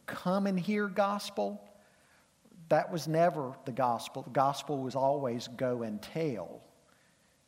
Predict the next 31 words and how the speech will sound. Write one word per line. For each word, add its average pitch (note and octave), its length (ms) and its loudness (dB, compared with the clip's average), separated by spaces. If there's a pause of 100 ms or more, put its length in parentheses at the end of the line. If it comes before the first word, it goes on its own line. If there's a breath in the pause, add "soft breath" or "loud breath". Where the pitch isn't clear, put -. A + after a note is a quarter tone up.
(220 soft breath)
And B2 560 -4 (600 soft breath)
for A#2 540 -4 (360)
decades G3+ 680 4
and C#3 180 0
decades E3 680 2
and A#2+ 180 -2
decades C#3 680 2
and A2 180 -4
decades, B2 760 -4 (160)
we've D#3+ 300 0
made C3 280 0
it A2+ 120 -4 (220)
come C#3+ 360 -4
and A#2 160 -2
hear. A#2+ 500 -4 (100)
But C3 160 -2
the D#3 60 -10
problem F#3+ 520 4
in C#3+ 160 -2
twenty D3 380 -4
twenty F3 520 -4
is G#2+ 280 -8 (280 loud breath)
they're C3+ 140 -6
not B2 300 -4
coming B2+ 420 -4
and G#2+ 120 -8
hearing A2+ 440 -6
anymore. G#2 580 -14 (1700)
So - 420 -4
if C3+ 220 -8
they're A#2+ 120 -6